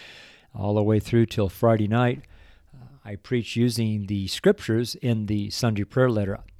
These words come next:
I spend Saturday with the Lord as a Sabbath, as a rest unto the Lord, spending the entire day with Him. And, uh, in that time, I get the chance to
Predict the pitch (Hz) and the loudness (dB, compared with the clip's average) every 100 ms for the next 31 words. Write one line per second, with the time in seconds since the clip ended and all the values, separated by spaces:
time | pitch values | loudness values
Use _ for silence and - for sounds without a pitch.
0 | - - - - - - 101 - 123 - | -20 -20 -20 -20 -14 -6 0 6 6 6
1 | 127 139 147 127 123 147 - 117 117 127 | 8 8 8 8 8 8 8 4 8 10
2 | 156 147 107 107 101 - 123 127 131 143 | 8 8 4 2 0 2 2 2 2 0
3 | 110 101 101 92 98 131 123 120 113 107 | 0 -2 -2 -2 2 2 2 0 0 0
4 | 104 101 117 139 143 - 110 107 101 92 | 0 2 4 4 2 -2 0 0 -2 -6
5 | 113 107 101 117 117 120 107 117 120 110 | -6 -4 -2 0 2 4 4 2 4 2
6 | - 131 151 - _ - - - _ - | 0 -2 -2 -8 _ -20 -20 -20 _ -8
7 | 104 98 101 98 95 98 98 110 120 117 | -6 -6 -6 -8 -6 -8 -12 -6 -2 2
8 | 120 117 - - 123 127 127 117 104 104 | 2 0 -2 0 2 4 2 2 -2 -2
9 | - - - 120 113 107 - 110 98 95 | -6 -6 -4 0 0 -2 -4 -2 0 -2